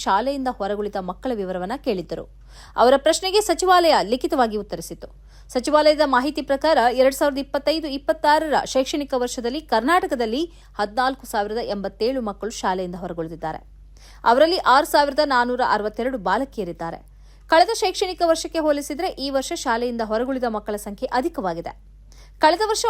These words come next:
ಒಂಬತ್ತು ಸಾವಿರದ ನಾನೂರ ಇಪ್ಪತ್ತೆರಡು ಮಕ್ಕಳು ಹೊರಗುಳಿದಿದ್ರು. ಅವರಲ್ಲಿ ಬಾಲಕಿಯರ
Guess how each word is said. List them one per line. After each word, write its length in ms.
ಒಂಬತ್ತು 360
ಸಾವಿರದ 400
ನಾನೂರ 280
ಇಪ್ಪತ್ತೆರಡು 540
ಮಕ್ಕಳು 240
ಹೊರಗುಳಿದಿದ್ರು. 520
ಅವರಲ್ಲಿ 280
ಬಾಲಕಿಯರ 460